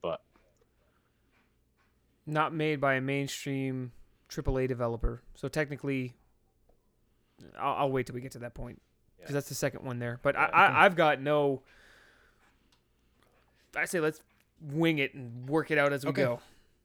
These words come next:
Speaker 1: Yeah, loose. I like to be loose. <laughs>
Speaker 3: <laughs> I'm not gonna put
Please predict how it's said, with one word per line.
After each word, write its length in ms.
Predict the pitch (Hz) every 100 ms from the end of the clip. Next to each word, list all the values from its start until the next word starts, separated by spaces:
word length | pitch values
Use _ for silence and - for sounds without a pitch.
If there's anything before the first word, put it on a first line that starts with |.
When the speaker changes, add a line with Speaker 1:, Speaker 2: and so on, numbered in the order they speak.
| _ -
Speaker 1:
Yeah, 160 | 95
loose. 320 | 95 101 95 104
I 60 |
like 180 | 110 101
to 60 | 95
be 100 | 92
loose. 400 | 92 95 - - _ -
<laughs> 80 | 117 117 113 _ _ _ _ -
Speaker 3:
<laughs> 680 | 147 135 135 _ _ _ -
I'm 120 | 147
not 160 | 180 123
gonna 160 | 120
put 280 | 107 120 110